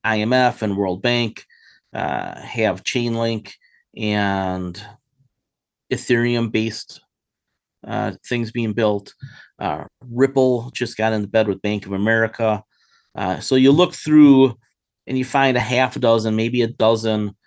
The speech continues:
um, project-based cryptocurrencies that are really <sighs> validation methods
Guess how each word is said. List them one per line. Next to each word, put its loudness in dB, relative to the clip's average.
um, -4
project-based 0
cryptocurrencies -4
that 2
are 0
really 4
<sighs> -14
validation -2
methods -4